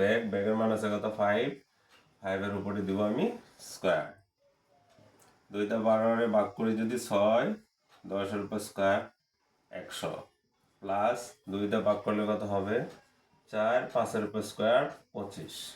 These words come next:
একশো, ছয়শো প্লাস একশো। কত হইল? সাতশো। সংঘর্ষ পূর্বে গতিশক্তি যেহেতু শক্তির একক হবে কি? জুল। অর্থাৎ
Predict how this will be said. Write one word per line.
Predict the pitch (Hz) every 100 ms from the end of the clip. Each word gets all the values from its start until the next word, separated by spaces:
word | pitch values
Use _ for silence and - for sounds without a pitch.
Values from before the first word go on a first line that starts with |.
| - - _ _ _ _ _ _ -
একশো, | 98 - - 104 107 120 160 - _ _ _ _ _ -
ছয়শো | - 101 104 101 - 98 107 120 120 -
প্লাস | 95 98 107 127 - - _ _ - - -
একশো। | - - - - - - - _ _ _ _ _ _ _ _ _ _ _ - _ _ _ _
কত | - 101
হইল? | 104 104 123 214 220 -
সাতশো। | - 98 - - - - - - _ _ _ _ _ _ _ _ -
সংঘর্ষ | 107 107 113
পূর্বে | 117 120 120 113
গতিশক্তি | 117 127 123 107 127 117
যেহেতু | 113 139 135
শক্তির | 107 120 113
একক | 110 110 -
হবে | 98 104
কি? | 135 156 95
জুল। | 85 - - - _ _
অর্থাৎ | 101 101 - 139